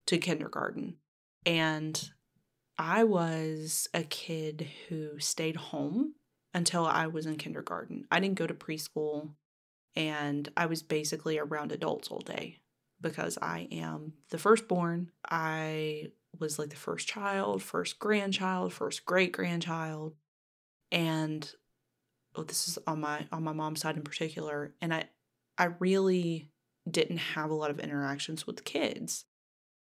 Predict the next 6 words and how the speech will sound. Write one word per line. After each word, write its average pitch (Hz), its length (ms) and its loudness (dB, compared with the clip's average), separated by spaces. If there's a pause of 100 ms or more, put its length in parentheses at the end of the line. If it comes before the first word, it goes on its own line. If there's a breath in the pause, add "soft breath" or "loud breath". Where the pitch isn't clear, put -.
And 175 160 2
so 180 240 2
I 185 100 2
remember 208 500 4
sitting 165 800 0
in 165 280 -2